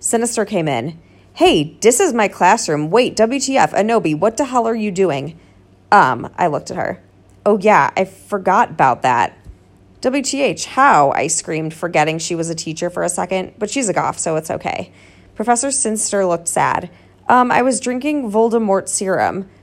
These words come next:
She started to cry black tears of depression. Dumbledum didn't know about them.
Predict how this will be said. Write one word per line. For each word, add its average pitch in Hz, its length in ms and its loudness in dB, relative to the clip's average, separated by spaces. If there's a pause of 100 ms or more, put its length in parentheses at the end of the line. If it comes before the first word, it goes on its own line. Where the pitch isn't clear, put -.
She - 140 -8
started 262 280 2
to 285 80 -4
cry 240 220 2
black 190 280 0
tears 196 240 -4
of 165 100 -10
depression. 156 640 -4 (120)
Dumbledum 214 540 2
didn't 165 220 -4
know 139 120 0
about - 220 -2
them. - 280 -6